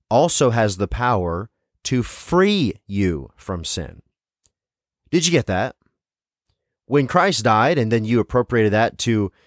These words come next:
yourself by, uh, asking him to save you by faith, putting it all, uh, on him, trusting him and nothing else. When you got born again, when you got saved, that same sacrifice that you trusted in to save you from your sin forever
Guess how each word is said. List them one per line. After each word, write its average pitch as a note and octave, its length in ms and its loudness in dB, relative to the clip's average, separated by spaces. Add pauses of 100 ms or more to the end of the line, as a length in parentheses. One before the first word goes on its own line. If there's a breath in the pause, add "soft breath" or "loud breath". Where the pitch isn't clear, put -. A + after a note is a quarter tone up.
(120)
yourself A2+ 640 0
by, F#2 380 -2 (320)
uh, F#2+ 220 -2
asking A2 400 0
him A#2 220 0
to G2 120 -6
save B2 380 0
you C3+ 260 0
by G2+ 160 0
faith, A#2 540 -2
putting G2+ 220 -2
it F#2+ 80 -2
all, C3 380 2 (300 soft breath)
uh, G2 140 -4
on G2+ 200 -2
him, C#3 400 0
trusting B2 380 -2
him B2+ 180 0
and G2 80 -2
nothing A2+ 300 -2
else. B2+ 160 0
When A#2 140 -2
you D#3+ 160 -4
got G2 280 -2
born G3 320 4
again, B2+ 360 0
when F2+ 100 -4
you E3 80 -2
got C3 200 0
saved, G2 680 -2 (680)
that D#3 280 0
same F#3 600 -2 (500)
sacrifice A2+ 800 -2
that - 120 -6
you C3+ 120 -6
trusted D3+ 540 -2
in G#2 100 0
to G2 80 0
save D3+ 340 0
you A#2+ 140 -2
from A2+ 240 -6
your A2+ 160 0
sin B2+ 300 0
forever A#2 640 -2